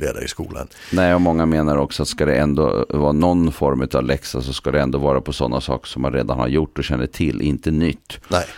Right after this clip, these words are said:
Speaker 2: Men mycket av det som, eh, det blir, eh, för de här eleverna som ligger efter, det är ju
Speaker 1: Mm.
Speaker 2: att det är ofta saker som är för mycket nya.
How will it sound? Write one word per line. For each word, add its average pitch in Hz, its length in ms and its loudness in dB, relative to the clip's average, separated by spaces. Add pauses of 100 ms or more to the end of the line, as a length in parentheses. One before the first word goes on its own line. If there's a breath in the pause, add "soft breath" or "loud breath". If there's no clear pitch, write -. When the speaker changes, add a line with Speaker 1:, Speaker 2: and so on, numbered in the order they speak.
(160 loud breath)
Speaker 2:
Men 71 320 2
mycket 82 400 0
av 85 120 2
det 69 200 0
som, 69 440 -2 (280)
eh, 64 260 -2 (100)
det 67 140 -2
blir, 67 800 -2
eh, 65 380 0 (460 loud breath)
för - 140 -2
de 71 160 0
här 64 120 2
eleverna 60 460 0
som 60 260 -4
ligger 60 240 -4
efter, - 640 -4
det 76 180 -2
är 67 140 2
ju 69 120 2
Speaker 1:
Mm. 73 100 0
Speaker 2:
att 67 120 -8
det - 100 -4
är 62 220 0
ofta - 320 -4
saker - 320 -6
som - 160 -6
är 58 100 -4
för 60 440 -2
mycket 65 360 -2
nya. 69 480 -2